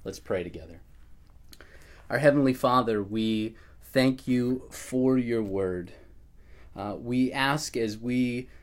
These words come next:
gather to get today, uh, in our homes and hear your word,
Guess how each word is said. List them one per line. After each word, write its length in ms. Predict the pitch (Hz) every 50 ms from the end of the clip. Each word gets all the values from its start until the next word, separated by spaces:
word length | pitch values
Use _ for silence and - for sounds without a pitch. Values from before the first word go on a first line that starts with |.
| - - - 131 113
gather 560 | 123 131 127 135 139 127 135 131 131 131 127
to 260 | - - - - 120
get 380 | 110 113 123 120 120 - - -
today, 600 | - 123 110 120 120 120 123 127 139 151 151 - - - - -
uh, 200 | 101 101 - - - 165
in 180 | 156 156 165
our 240 | 160 131 131 123 117
homes 640 | - - - 135 127 131 135 139 151 151 - - - -
and 260 | - 104 101 101 101 98
hear 360 | - - - 135 135 131 131
your 180 | 123 123 120
word, 460 | 110 104 107 104 104 101 101 98 -